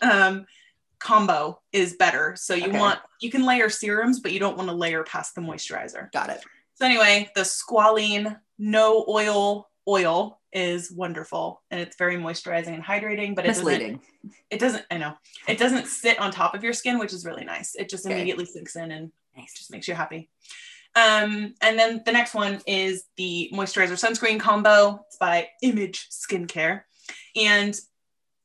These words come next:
Speaker 1: I actually found this because I am obsessed with Studio McGee, as I've said before.
Speaker 2: Yes.
Speaker 1: And she had a blog of, like, "This is my skincare, this is my makeup,"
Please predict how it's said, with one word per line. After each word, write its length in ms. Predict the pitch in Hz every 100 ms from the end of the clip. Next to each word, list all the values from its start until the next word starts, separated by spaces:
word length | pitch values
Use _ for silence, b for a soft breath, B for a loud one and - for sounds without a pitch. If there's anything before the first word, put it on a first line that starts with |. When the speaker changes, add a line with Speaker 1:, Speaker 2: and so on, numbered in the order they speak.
| _ -
Speaker 1:
I 80 | 247
actually 260 | 220 - 240
found 340 | - 190 202
this 200 | 214 233 -
because 720 | 220 - 214 185 180 180 -
I 440 | - 190 190 180 175
am 140 | 196 180
obsessed 400 | 170 170 165 -
with 160 | 170
Studio 320 | - 196 175
McGee, 360 | 165 185 277 285
as 120 | 254
I've 160 | 208 185
said 180 | 175 170
before. 540 | - 240 247 233 233 B
Speaker 2:
Yes. 280 | B 151 - 202
Speaker 1:
And 460 | 202 196 190 185 - _ _
she 280 | - 233 214
had 260 | 208 196
a 100 | 190
blog 380 | 185 185 175 170
of, 80 | 175
like, 220 | 165 160
"This 160 | 180 -
is 80 |
my 100 | 185
skincare, 640 | 175 - - 214 208 214 196
this 200 | 185 180
is 80 | 180
my 100 | 175
makeup," 400 | 202 208 240